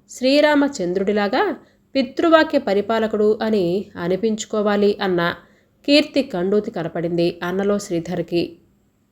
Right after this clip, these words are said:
అయినా దూకుడు తగ్గించుకొని, "అదేంటన్నయ్యా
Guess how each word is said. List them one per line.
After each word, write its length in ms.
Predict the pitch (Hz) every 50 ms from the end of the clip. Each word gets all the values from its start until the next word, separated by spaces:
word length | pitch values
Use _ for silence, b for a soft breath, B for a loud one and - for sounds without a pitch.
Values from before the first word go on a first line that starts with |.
| _ _ _ _ -
అయినా 280 | 226 247 262 277 277
దూకుడు 400 | 254 202 185 196 202 202 233 214
తగ్గించుకొని, 880 | - 226 208 190 214 208 202 - - 220 226 285 427 415 311 - b b b b b b -
"అదేంటన్నయ్యా 920 | 165 208 220 262 294 311 302 311 262 220 190 175 170 170 175 185 202 226